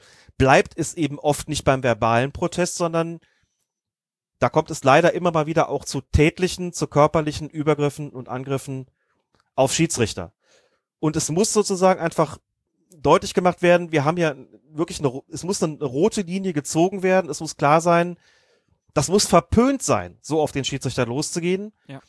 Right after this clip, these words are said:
Speaker 1: Und das funktioniert eben nur, dass, wenn die Bundesliga-Schiedsrichter da eben auch, auch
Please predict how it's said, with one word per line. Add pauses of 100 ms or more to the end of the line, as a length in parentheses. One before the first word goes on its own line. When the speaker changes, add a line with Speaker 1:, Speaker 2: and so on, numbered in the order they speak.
(120)
Speaker 1:
Und
das
funktioniert
eben
nur,
dass,
wenn
die
Bundesliga-Schiedsrichter
da
eben
auch,
auch